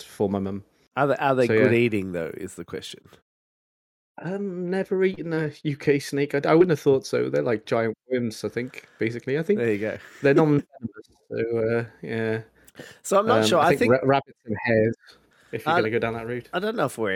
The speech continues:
Speaker 2: answering this question, but I can definitely tell you that maybe we've redefined what the simple <laughs> life is these days by addi-, by the addition of Wi-Fi and potentially, um,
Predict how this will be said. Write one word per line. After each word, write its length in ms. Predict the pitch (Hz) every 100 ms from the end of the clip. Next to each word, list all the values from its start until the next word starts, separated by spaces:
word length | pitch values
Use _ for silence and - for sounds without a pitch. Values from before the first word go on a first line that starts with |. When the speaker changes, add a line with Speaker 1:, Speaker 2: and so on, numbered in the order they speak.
| 104
Speaker 2:
answering 360 | 92 95 90
this 140 | 85 -
question, 380 | 110 104 92 -
but 120 | 104
I 80 | 104
can 160 | 113
definitely 400 | 107 185 - 131
tell 200 | 95 110
you 140 | 101 92
that 180 | 90 - _ 98
maybe 460 | 98 110 107 107
we've 240 | 92 101 87
redefined 960 | 92 104 104 95 95 98 101 95 90
what 220 | 92 95
the 80 | 101
simple 360 | - 107 98 98
<laughs> 20 |
life 300 | 104 98 -
is 220 | 104 -
these 240 | - 104 -
days 400 | 107 - - -
by 180 | 104 98
addi-, 420 | 113 - 110 - _
by 160 | 139
the 140 | 131 135
addition 360 | 127 151 143
of 160 | 120 98 -
Wi-Fi 560 | 110 113 113 107 110 - - - - - _ _
and 420 | 104 101 101 98 92
potentially, 880 | 95 117 104 - 101 101 98 95 -
um, 720 | 95 92 92 92 87 87 87